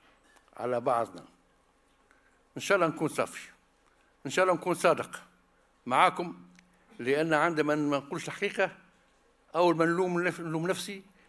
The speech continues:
لأني ما كنتش صادق مع جملة، مع الرجال اللي كانوا يسمعوا في الصدق ويحبوا الصدق، ما عادوش يحبوا شيء اللي ما، اللي، اللي ما،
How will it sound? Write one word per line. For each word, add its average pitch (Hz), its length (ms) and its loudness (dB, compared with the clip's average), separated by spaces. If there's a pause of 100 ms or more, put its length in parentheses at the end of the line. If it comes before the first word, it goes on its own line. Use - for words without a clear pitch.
(120)
لأني 165 260 -2
ما 160 80 -4
كنتش 175 200 -6
صادق 196 420 -2 (420)
مع 151 440 4
جملة، 160 420 2
مع 151 200 2
الرجال 143 500 0 (540)
اللي 139 140 -6
كانوا 175 240 -2
يسمعوا 165 220 -4
في - 80 -12
الصدق - 460 -2 (800)
ويحبوا 165 420 -4
الصدق، - 460 -2
ما 107 120 -8
عادوش 156 300 -4
يحبوا 165 440 -2 (880)
شيء 170 320 0
اللي 156 160 -2
ما، 151 120 0
اللي، 147 380 -2
اللي 143 140 0
ما، 147 140 2